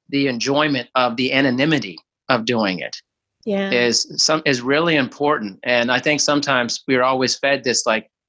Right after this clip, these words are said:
Speaker 1: "Make your passion your thing, you know, monetize, monetize, make your, make money doing this." I'm like, "Sometimes you don't need to do that. You just need to let it be what it is for you and keep it special that way."
Speaker 2: I, I've heard people say that when you let go of the,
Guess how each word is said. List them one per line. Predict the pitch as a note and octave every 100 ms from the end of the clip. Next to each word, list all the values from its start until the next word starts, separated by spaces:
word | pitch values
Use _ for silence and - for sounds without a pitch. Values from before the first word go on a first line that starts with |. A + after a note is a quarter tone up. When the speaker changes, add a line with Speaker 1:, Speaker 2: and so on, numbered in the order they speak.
| _ _
Speaker 1:
"Make | C3+ C#3+ D#3
your | E3
passion | D#3 D#3 D#3+ - D#3
your | D3 B2+
thing, | - D#3 D3+ B2+
you | C3+
know, | C3+ C3 B2 B2+
monetize, | C3+ D3+ E3 - D3+ D3+ C3+ B2+
monetize, | C#3 D3+ D3 - C#3+ C3 C#3
make | D3 D#3
your, | D3
make | C#3 D3 D3
money | D3 D3+ C#3
doing | D3 D3 C#3 C3+ C3+
this." | C3+ C3
I'm | C3+
like, | B2+ A#2
"Sometimes | F3+ F3+ F#3+ F#3 - - _ _ _ _ -
you | D3+
don't | E3
need | D3+ E3+
to | C3
do | D#3
that. | C#3+ F2 - -
You | C#3
just | C#3 C#3
need | C#3 C3+
to | C3
let | C3 B2+
it | A#2
be | B2
what | A#2 A2+
it | A2+
is | A#2+ A2+
for | -
you | A2+ B2+ A2 G2+
and |
keep | - C#3+
it | A#2
special | - A#2+ A2+ A2
that | F#2 F2
way." | F#2 E2 _ _ _ _ _ _ _ -
Speaker 2:
I, | A#3 A#3 A#3
I've | B3 A#3+
heard | C4+ -
people | C4 A#3+
say | A#3+ B3+ B3+
that | A3+ G#3+
when | A3 G#3+
you | A3+ G#3+
let | - A#3 A3+ -
go | A3 A3+ A3+
of | G3+
the, | G#3+ G#3+ G3 G3+